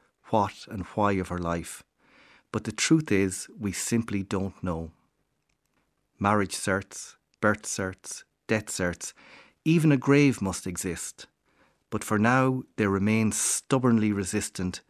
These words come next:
to my genealogical searching. The thing that is special about this short life story is nothing and everything. There is mystery, an unknown legacy,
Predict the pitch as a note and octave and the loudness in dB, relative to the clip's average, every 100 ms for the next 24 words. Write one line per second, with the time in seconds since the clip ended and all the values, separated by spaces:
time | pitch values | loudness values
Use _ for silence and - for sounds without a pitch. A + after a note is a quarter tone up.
0 | _ - - F#2+ F#2 - G#2 G2 F#2+ F#2 | _ -12 -2 0 0 0 0 2 0 -2
1 | - F#2+ F2 - E2+ - E2+ D#2+ _ _ | -4 -8 -6 -4 -4 -4 -6 -8 _ _
2 | _ _ _ _ _ _ _ _ _ _ | _ _ _ _ _ _ _ _ _ _
3 | _ - D3+ - F3 F3 D3+ C#3 - - | _ -8 -4 4 6 6 4 2 -2 2
4 | C3+ - A#2 G#2 B2 A#2 A2+ - G2+ - | 4 4 2 0 -2 2 2 2 -2 -2
5 | - - - A#2 A#2 - G2+ G2 - - | -6 -2 2 4 2 2 0 0 -4 -4
6 | F#2+ F#2+ F#2 F#2 _ _ _ _ - G2+ | -2 0 -2 -6 _ _ _ _ -8 -4
7 | - G#2 A#2 - G#2+ G2 - _ G#2+ G2 | 2 2 2 -2 -4 -4 -6 _ -6 -2
8 | G2 F#2 - E2+ E2+ - _ _ _ _ | -2 -4 -6 -8 -10 -14 _ _ _ _
9 | _ _ _ _ _ _ _ A2 A2+ G#2+ | _ _ _ _ _ _ _ 2 2 6
10 | B2 B2 - - F2 F2 _ _ _ _ | 6 6 -2 -4 -6 -8 _ _ _ _
11 | _ _ - G#2 A#2+ B2+ A#2 A2 G#2+ A2 | _ _ -2 4 6 8 6 6 4 2
12 | G2+ - F#2 E2+ | -2 -4 -6 -8